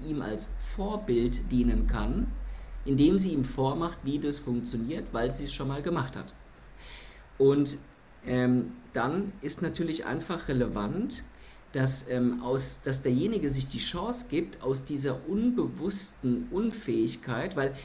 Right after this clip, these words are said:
es ist ja so, es gibt ja Unfähigkeit und Fähigkeit. Und immer da, wo eine unbewusste oder eine bewusste Unfähigkeit ist, ist auch eine unbewusste Fähigkeit. Das Gegenstück dazu.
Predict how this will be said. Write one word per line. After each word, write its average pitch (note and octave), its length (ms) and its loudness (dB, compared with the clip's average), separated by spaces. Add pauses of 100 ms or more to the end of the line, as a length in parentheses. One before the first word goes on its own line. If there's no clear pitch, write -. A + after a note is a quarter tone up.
(120)
es E3 120 2
ist C4 140 2
ja A3+ 120 2
so, A2+ 240 4
es - 100 0
gibt G3 180 0
ja E3+ 80 4
Unfähigkeit G3+ 720 0
und F#3 140 -2
Fähigkeit. - 720 -2 (500)
Und E3 160 2
immer A3 200 4
da, E3+ 260 0
wo C#3 60 -2
eine C3 180 2
unbewusste C#3 1000 0 (400)
oder B2+ 260 2
eine C3+ 160 4
bewusste C#3+ 440 2
Unfähigkeit G#2+ 840 2
ist, - 360 -6 (160)
ist E3 200 0
auch C3+ 160 -4
eine C#3 200 -2
unbewusste C3+ 760 2
Fähigkeit. - 760 -4 (640)
Das B2 120 -2
Gegenstück C3 420 6
dazu. - 260 -8